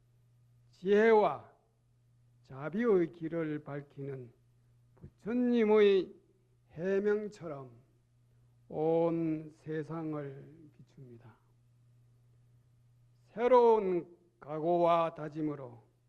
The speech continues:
한 해를 시작하는 이때, 지난해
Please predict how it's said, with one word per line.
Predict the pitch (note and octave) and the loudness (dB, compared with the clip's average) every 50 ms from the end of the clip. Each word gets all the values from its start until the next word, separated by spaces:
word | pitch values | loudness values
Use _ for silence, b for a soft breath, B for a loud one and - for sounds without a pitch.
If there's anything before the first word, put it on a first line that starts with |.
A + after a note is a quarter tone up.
| _ _ _ _ | _ _ _ _
한 | _ _ - - A#3 B3 | _ _ -16 -8 -4 0
해를 | A#3+ A3+ G#3 G#3 G3 F#3 E3 D3+ | 2 4 4 6 6 4 2 0
시작하는 | C3 - - - E3 D#3+ D3+ D3 E3 E3 D#3 D#3 D3+ D3+ | -6 -12 -16 -12 -10 -10 -8 -8 -6 -6 -4 -4 -2 -4
이때, | D3+ D3+ D3+ - - D#3+ D3 C3+ C3 - _ _ _ _ _ _ _ _ _ _ _ _ _ _ _ _ _ _ _ _ _ _ _ _ _ _ _ _ | -4 -6 -8 -10 -12 -12 -12 -12 -14 -18 _ _ _ _ _ _ _ _ _ _ _ _ _ _ _ _ _ _ _ _ _ _ _ _ _ _ _ _
지난해 | _ _ E3+ F3 F#3 F#3+ F#3+ G3 G3+ G3+ G3 G3 G3 F#3 F3+ F3+ E3+ D#3+ | _ _ -2 0 2 2 4 4 4 4 4 4 4 4 2 0 -2 -6